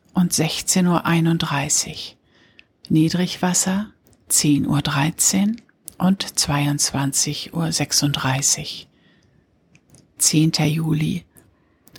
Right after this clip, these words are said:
Hochwasser fünf Uhr drei und siebzehn Uhr sechs. Niedrigwasser zehn Uhr neununddreißig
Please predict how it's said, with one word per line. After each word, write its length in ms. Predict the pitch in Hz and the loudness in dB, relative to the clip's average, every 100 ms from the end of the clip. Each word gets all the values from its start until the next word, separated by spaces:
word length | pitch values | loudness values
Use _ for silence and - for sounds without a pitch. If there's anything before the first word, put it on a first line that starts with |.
| - - | -20 -4
Hochwasser 920 | 180 190 - 208 202 - 214 233 254 _ _ | 0 0 0 -2 0 0 0 -2 -4 _ _
fünf 500 | - - 170 160 - | -10 -2 2 2 0
Uhr 160 | - 151 | -2 0
drei 540 | 156 151 151 185 233 - - - | 0 0 0 0 -2 -6 -20 -2
und 240 | 180 180 | 2 2
siebzehn 520 | - 170 - - 165 156 | 2 0 0 -2 2 2
Uhr 100 | 151 | 2
sechs. 600 | - - - - - - _ _ _ _ _ - _ _ _ _ _ _ - _ _ _ _ - | -2 -4 -4 -2 -2 -6 _ _ _ _ _ -20 _ _ _ _ _ _ -20 _ _ _ _ -6
Niedrigwasser 960 | - 160 160 175 170 - 180 - 196 202 - - - _ _ | 2 4 2 0 -2 -2 0 0 0 -2 -6 -20 -20 _ _
zehn 380 | - - 143 151 | -2 2 4 4
Uhr 200 | 160 147 | 2 4
neununddreißig 1160 | 147 151 151 143 - 147 190 - 240 247 - | 4 4 4 2 0 0 0 0 -2 -4 -8